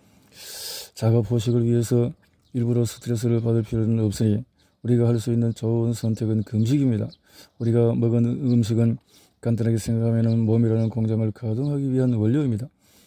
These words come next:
원료를 계속해서 공급하면은 우리의 몸은 주어진 원료를 가지고 가동하기만 하면 되기 때문에 추가로 다른 에너지를 찾을 필요가 없습니다. 그러나 단식을 하면은 공급되는 에너지원이 사라지기 때문에 몸에서 필요한 에너지를 얻기 위해서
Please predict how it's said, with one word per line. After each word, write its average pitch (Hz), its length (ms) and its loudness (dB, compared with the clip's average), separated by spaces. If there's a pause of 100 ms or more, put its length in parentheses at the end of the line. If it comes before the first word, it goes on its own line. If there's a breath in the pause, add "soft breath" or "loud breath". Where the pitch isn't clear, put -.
(140 soft breath)
원료를 117 420 4
계속해서 110 600 -2
공급하면은 113 640 0 (560 loud breath)
우리의 117 220 2
몸은 113 720 0
주어진 139 400 -2
원료를 131 300 -2
가지고 107 360 0 (520 soft breath)
가동하기만 113 640 0
하면 110 200 0
되기 110 160 0
때문에 110 380 -2
추가로 110 560 0 (440 loud breath)
다른 110 260 -2
에너지를 110 460 0
찾을 147 400 -4 (360)
필요가 170 340 -4
없습니다. 131 640 -2
그러나 110 320 2 (600 loud breath)
단식을 139 440 0
하면은 107 380 -2 (420 soft breath)
공급되는 113 580 0
에너지원이 110 420 0
사라지기 107 440 -4
때문에 110 420 -2
몸에서 110 420 0
필요한 156 380 -6
에너지를 135 440 -2
얻기 127 240 -4
위해서 113 340 -2